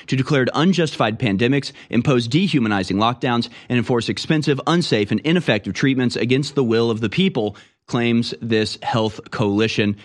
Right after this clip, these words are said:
And you can actually see an extensive interview that Alex did with a German lawyer saying this is not about health, it's about global domination,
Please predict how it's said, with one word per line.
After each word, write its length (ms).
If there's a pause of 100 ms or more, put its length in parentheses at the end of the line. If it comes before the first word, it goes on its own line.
(140)
And 120
you 40
can 120
actually 300
see 360 (300)
an 80
extensive 680 (100)
interview 460
that 140
Alex 320
did 280 (220)
with 160
a 160
German 380
lawyer 400 (320)
saying 560
this 180
is 160
not 220
about 260
health, 320
it's 160
about 220
global 380
domination, 760